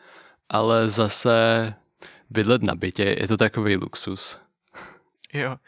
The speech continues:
Speaker 2: Jak daleko třeba bydlíš od školy? Kolik dojíždíš každý den?
Speaker 1: Eh, bydlím trošku dál, protože bydlím v Podolí. Dojíždím většinou autobusem a metrem,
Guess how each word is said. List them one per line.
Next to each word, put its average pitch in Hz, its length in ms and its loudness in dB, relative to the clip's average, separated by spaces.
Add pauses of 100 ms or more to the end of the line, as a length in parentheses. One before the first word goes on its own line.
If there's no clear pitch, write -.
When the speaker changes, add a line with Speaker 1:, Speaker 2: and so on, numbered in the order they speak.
(180)
Speaker 2:
Jak 135 180 -4
daleko 143 360 -2
třeba 139 480 -2
bydlíš 131 380 -4
od - 140 -6
školy? 117 400 -4 (200)
Kolik 127 280 -6
dojíždíš 123 480 -6
každý 120 380 -8
den? 117 260 -10 (640)
Speaker 1:
Eh, 104 200 0
bydlím 117 500 2
trošku 120 540 0
dál, 101 360 2
protože 104 440 -2
bydlím 110 320 -2
v - 60 -12
Podolí. 92 760 -6 (640)
Dojíždím 104 1080 -2 (180)
většinou 117 500 -2
autobusem 101 840 -4
a 110 80 -2
metrem, 95 720 -4